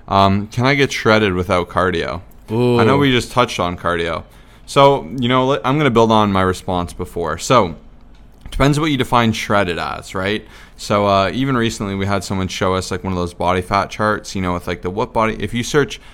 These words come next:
Speaker 1: male body fat examples or female body fat examples, you'll see them come up. You'll see, like, you know, eight to twelve percent, three to five percent, et cetera, right? I find they're not the most accurate, but, you know, it's something to look at, and we've done an episode on body fat before.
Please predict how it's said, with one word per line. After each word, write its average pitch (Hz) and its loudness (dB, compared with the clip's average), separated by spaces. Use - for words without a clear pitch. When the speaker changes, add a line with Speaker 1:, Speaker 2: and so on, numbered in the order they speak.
Speaker 1:
male 107 4
body 98 4
fat 107 2
examples 110 -2
or 95 -4
female 101 -4
body 98 0
fat 98 -2
examples, 98 -6
you'll 92 -8
see 92 -10
them 90 -8
come 92 -8
up. 110 -2
You'll 104 -6
see, 107 -6
like, 85 -6
you 80 -12
know, 80 -10
eight 123 -6
to 110 -12
twelve 127 0
percent, 92 -6
three 113 -8
to 120 -8
five 117 -2
percent, 90 -6
et 90 -10
cetera, 95 -4
right? 98 -4
I 139 2
find 220 4
they're 185 0
not 131 0
the 110 -4
most 95 -2
accurate, 110 0
but, 95 -6
you 92 -6
know, 107 -4
it's 107 -6
something 160 -6
to 101 -2
look 92 -6
at, 98 0
and 101 -6
we've 120 -4
done 127 0
an 101 0
episode 92 -2
on 87 -2
body 87 0
fat 87 -6
before. 92 -4